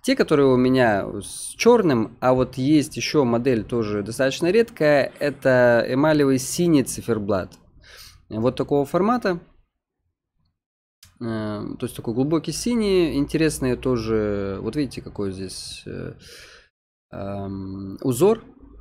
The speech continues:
да? То есть у нас здесь идет как, э, волны такие гелюше и сверху уже, э, горячая, э, эмаль. То есть очень-очень интересный тоже формат. Кому-то он больше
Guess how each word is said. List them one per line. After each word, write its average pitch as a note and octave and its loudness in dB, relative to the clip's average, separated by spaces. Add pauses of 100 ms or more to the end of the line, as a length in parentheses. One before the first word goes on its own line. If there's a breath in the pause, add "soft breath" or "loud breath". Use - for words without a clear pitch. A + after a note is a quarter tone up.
(140)
да? C#3+ -8
То B2+ -4
есть A2+ -4
у C#3 2
нас C3 4
здесь A2+ -6
идет A2+ -2
как, - -6
э, G#2 -2
волны A2+ 0
такие G#2 -12
гелюше D3 0
и D#3 -2
сверху B2+ -6
уже, A2 -2
э, G2 -6
горячая, G#2+ -4 (600 loud breath)
э, G#2 -6
эмаль. G#2 -2 (300)
То G2 -10
есть F#2+ -10
очень-очень B2 -2
интересный A2 -2
тоже G2 -10
формат. C#3+ 0 (380 loud breath)
Кому-то C3 0
он A#2 0
больше B2 0